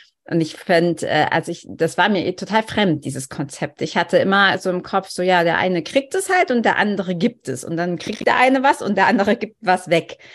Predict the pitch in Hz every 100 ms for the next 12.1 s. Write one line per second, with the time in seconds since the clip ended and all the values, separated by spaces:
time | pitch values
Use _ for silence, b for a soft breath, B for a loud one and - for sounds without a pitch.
0 | B 226 175 180 180 185 185 190 - 185
1 | 185 185 165 180 185 180 B B B -
2 | 175 175 151 214 247 226 160 160 160 156
3 | - 170 226 - - 170 175 175 180 170
4 | 165 - 294 330 - 156 175 - - 208
5 | 240 208 175 - - 175 170 170 - -
6 | - 202 240 196 180 - 185 208 - -
7 | 175 175 170 175 175 170 170 _ _ _
8 | _ _ _ - 185 180 180 190 180 -
9 | - - 202 196 185 - 180 170 208 208
10 | 170 202 202 202 196 196 180 185 202 -
11 | - - 196 202 185 196 202 208 185 -